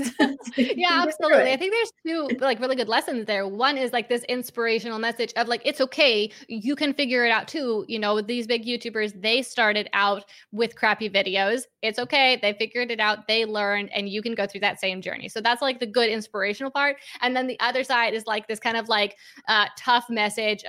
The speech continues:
Speaker 2: like, tough love here of, you know, compare your videos to iJustine's first videos versus iJustine's videos today. Which is it more like, okay? And are you honestly expecting to get way better results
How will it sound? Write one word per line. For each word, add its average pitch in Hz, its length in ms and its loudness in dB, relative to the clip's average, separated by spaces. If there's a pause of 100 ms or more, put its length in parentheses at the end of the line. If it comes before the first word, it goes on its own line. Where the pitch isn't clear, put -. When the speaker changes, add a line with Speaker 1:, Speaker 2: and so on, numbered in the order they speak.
Speaker 2:
like, 202 160 -6
tough 311 280 4
love 208 280 2
here 190 340 0 (280)
of, 220 340 4 (260)
you 262 80 0
know, 226 100 -2
compare 262 520 0
your 262 320 2
videos 208 680 0
to 226 520 2 (380)
iJustine's 247 560 -2
first 349 260 -2
videos 269 320 4
versus 240 400 0
iJustine's 214 560 -2
videos 196 300 -2
today. 214 400 2 (100)
Which 285 240 -2
is 330 120 2
it 294 140 4
more 240 220 0
like, 233 540 2 (100)
okay? 220 400 0 (180)
And 254 180 0
are 240 100 2
you 254 160 0
honestly 254 340 -2
expecting 233 480 -6
to 208 80 -10
get 208 160 0
way 226 240 2
better 220 220 2
results 208 500 2